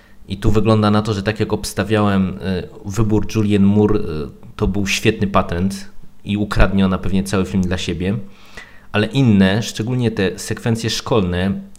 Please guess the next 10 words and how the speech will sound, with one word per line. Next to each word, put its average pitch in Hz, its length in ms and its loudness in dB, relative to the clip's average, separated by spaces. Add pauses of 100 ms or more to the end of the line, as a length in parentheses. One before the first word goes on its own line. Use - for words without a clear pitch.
jakoś 117 680 -4
mi 107 160 2
nie 104 140 4
do 98 100 0
końca 98 300 0
grają. 82 380 -2 (840)
Cóż, - 280 8
premiera 117 380 6
coraz 113 280 0
bliżej 104 540 0